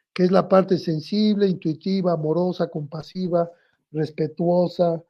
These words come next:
eh, detallista, que se fija en las fechas, cosas de esas,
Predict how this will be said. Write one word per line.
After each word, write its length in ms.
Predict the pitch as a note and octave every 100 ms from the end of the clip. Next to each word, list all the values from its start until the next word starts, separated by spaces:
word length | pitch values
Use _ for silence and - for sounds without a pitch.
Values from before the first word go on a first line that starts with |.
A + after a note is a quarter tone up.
| _ _ _
eh, 140 | E3 D3+
detallista, 1120 | D3+ D#3+ D3+ D#3 D3 F3 F3+ - F3 E3+ D#3+ _ _ _ _ _ _ -
que 120 | F#3
se 120 | F3
fija 240 | F#3 F3 F3
en 100 | D#3
las 180 | -
fechas, 720 | - F3+ F#3 F3+ E3+ E3+ E3 -
cosas 340 | G#3 F#3+ F#3+
de 80 | G#3+
esas, 220 | G#3+ _